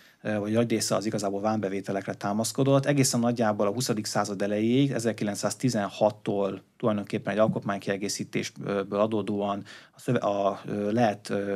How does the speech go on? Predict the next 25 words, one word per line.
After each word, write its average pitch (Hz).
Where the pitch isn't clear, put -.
nagyobb 107
mértékben 101
ugye 101
a 98
személyi 107
jövedelemadóra 98
támaszkodni. 120
Ezt -
meg 110
is 107
tette 104
az 95
Egyesült 101
Államok. 113
Tehát -
ilyen 131
értelemben 110
ma 120
már 113
a 101
vámok 117
az 107
minimális 113
bevételt 104
jelentenének, 101